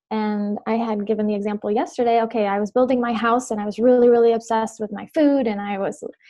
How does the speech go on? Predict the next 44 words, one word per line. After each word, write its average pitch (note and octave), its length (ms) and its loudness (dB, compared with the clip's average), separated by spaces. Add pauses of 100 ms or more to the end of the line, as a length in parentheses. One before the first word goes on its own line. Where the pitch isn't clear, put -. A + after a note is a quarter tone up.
(440)
building C4 300 4
this A3 240 -6
really B3 260 4
shaky C4 460 -2
foundation A#3 540 0
of - 100 -12
food C#4 280 2
and G#3+ 220 -2
being G#3 200 -4
obsessed C4 340 -6
with A#3 160 -8
food B3+ 180 4
and A3 140 -8
not C4+ 200 -4
having A#3+ 380 -2
money A#3 360 -4
and, G#3 160 -10 (760)
you A#3+ 140 -2
know, A3 160 -2
not B3 240 -2
being C4 160 2
around A#3+ 140 -2
my A3+ 120 -4
family, A3 300 -4
not A#3 220 -4
really B3+ 160 2
having A#3 300 -2
that A3 120 -6 (100)
community A3 720 0 (340)
and G3+ 180 -6
building G#3+ 360 -2
that G#3+ 200 -6
foundation. G3+ 560 -6
So G#3+ 120 -8
I G#3+ 80 -4
had G#3+ 140 -4
these G#3+ 140 0
holes B3 380 0
in G3+ 100 -4
my G3 140 -6
foundation, G#3+ 500 -2
and F#3+ 140 -10
I G#3 100 -6
spent A3 360 -10